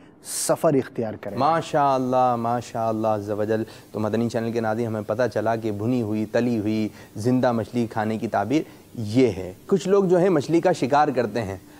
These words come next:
Speaker 2: अगर वो मछली का शिकार करना चाहते हैं और मछली, मछली की बात हो रही है,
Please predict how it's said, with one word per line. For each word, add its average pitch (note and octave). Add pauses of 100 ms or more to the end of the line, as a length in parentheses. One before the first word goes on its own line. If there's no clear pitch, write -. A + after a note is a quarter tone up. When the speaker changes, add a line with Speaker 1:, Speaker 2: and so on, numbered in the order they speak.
(240)
Speaker 2:
अगर B2
वो C#3
मछली B2+
का C3+
शिकार B2
करना B2+
चाहते A#2+
हैं C#3
और C#3
मछली, C3
मछली C#3+
की D#3
बात C3+
हो B2+
रही C3
है, F3